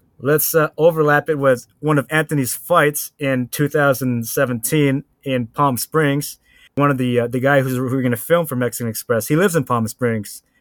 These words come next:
uh, Rick Esparza. He's the youngest brother of Fred Esparza, the owner of the Mexican Express. So I meet Rick for the first time at the Agua Casino.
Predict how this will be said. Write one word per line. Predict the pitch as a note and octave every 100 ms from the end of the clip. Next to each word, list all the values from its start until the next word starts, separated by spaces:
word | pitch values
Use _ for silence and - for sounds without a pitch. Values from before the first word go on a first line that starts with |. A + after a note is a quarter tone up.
| -
uh, | A#2+
Rick | A#2 D#3
Esparza. | D#3+ - - E3 D#3+ A2+ G2 _ _
He's | - G#3+
the | D#3
youngest | D3 F3 D#3+ -
brother | B2+ A#2 G#2+ G2+ _ _ _
of | C3+ C3 A#2+ -
Fred | - B2+
Esparza, | A#2+ - B2 A#2+ G#2+
the | G#2
owner | B2+ C#3 C#3 B2
of | A2+ -
the |
Mexican | A2 A2 - G#2
Express. | - - A2 G2 - _ _ _ _ _
So | - - C3+ A2+ - _ _ _ _
I | C#3+
meet | F#3 G3
Rick | D#3+ F3
for | -
the | D#3
first | - D#3 -
time | D3+ D3+ D3+ - _ _ _ _ _ _
at | C#3 B2+
the | B2+
Agua | A#2 D3 D3 D3
Casino. | B2+ - D3+ D#3 D#3